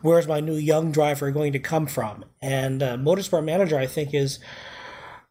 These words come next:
it was eye-opening in a way, and sort of, it's a, it's a game that I wished for, but I didn't quite know, know what I was wishing for. One of those monkey paw genie type things.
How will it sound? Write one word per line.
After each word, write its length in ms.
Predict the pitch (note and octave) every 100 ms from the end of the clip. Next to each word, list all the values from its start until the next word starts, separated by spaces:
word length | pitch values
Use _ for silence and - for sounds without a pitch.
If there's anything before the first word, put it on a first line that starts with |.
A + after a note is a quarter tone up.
| _ _ _ _ _ _ _ _ _ _ _ _ _ -
it 180 | F#3 F#3+
was 200 | F3+ F#3
eye-opening 680 | D3 E3 B3 C4 C4 C#4 C4
in 100 | C4
a 40 |
way, 460 | A#3+ B3 D4 E4 C#4+
and 260 | F#3+ F#3+ F3
sort 340 | - G3+ F#3+
of, 200 | F#3 E3+
it's 220 | F#3 D#3
a, 100 | - -
it's 220 | F#3 -
a 40 | F#3+
game 280 | G3 A3+
that 120 | A3+ G#3
I 80 |
wished 280 | F#3+ G#3 -
for, 420 | - A#3 C4 D4+
but 180 | B3+ F3+
I 80 | E3+
didn't 360 | D#3 G3 G#3 G#3+
quite 220 | F#3 E3+
know, 160 | F#3 F3 E3+
know 340 | F#3 F3 D#3+ F3+
what 120 | F3
I 20 |
was 160 | E3 C#3+
wishing 300 | E3 D#3+ D3
for. 300 | - B2+ - - -
One 100 | -
of 80 | G3
those 180 | F#3 D3+
monkey 400 | D#3 F#3 - F3
paw 380 | C#3 D#3 D#3 C#3
genie 420 | C3+ F3 F3 D3
type 280 | C3+ B2 A#2+
things. 500 | A#2 G#2+ - -